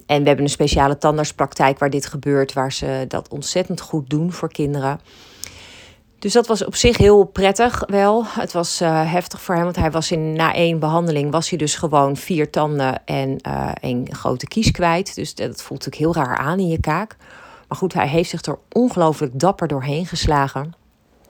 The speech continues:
Maar dat was een soort van gekke onderbreking in die vakantie, en dat moest dan ook allemaal gebeuren. En, eh, de week daarna, ehm, gingen we dan nog, eh, bij een krappe week naar Londen.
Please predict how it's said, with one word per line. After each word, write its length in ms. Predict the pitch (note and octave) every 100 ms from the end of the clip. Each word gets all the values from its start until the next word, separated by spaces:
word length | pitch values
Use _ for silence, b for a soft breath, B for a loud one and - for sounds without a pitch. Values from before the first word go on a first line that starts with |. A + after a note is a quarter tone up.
| B B B B
Maar 100 | -
dat 80 | A3+
was 140 | B3 A3+
een 80 |
soort 180 | G#3+ A3
van 120 | -
gekke 300 | G3 G#3+ -
onderbreking 540 | G#3 F#3 F3+ F#3 F#3 F#3+
in 60 |
die 100 | F3+
vakantie, 360 | F3 F3 E3+ F3
en 60 | E3
dat 100 | D#3
moest 200 | D3 -
dan 100 | C3+
ook 160 | -
allemaal 200 | - C#3+
gebeuren. 480 | - C#3 B2+ B2+ F3 B B B B B
En, 600 | - E3+ E3+ D#3+ E3 D#3+ - _
eh, 260 | D#3 D3 D3 C#3+
de 100 | D#3+
week 220 | D#3+ D3+
daarna, 600 | C3+ C3 D3+ F#3+ A3 -
ehm, 500 | E3 E3 E3 D#3+ D#3
gingen 300 | - E3+ E3
we 80 | D3+
dan 180 | C#3+ C#3
nog, 280 | C3+ - -
eh, 240 | C#3 C3+ C3
bij 240 | C#3 C#3
een 220 | C#3 C3 - -
krappe 300 | - C#3+ D3
week 320 | C3+ B2+ -
naar 320 | B2+ A#2+ B2 -
Londen. 460 | D#3 C#3 B2+ E2